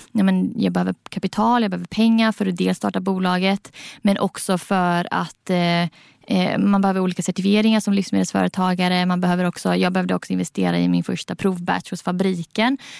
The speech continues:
för att se om det ens, om man kan översätta mitt recept till, eh, liksom, fabriken och deras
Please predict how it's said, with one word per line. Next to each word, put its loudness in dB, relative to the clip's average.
för -2
att 2
se 0
om 0
det 0
ens, -2
om 0
man 0
kan 2
översätta 0
mitt 0
recept -6
till, 0
eh, -12
liksom, -2
fabriken 0
och 0
deras -2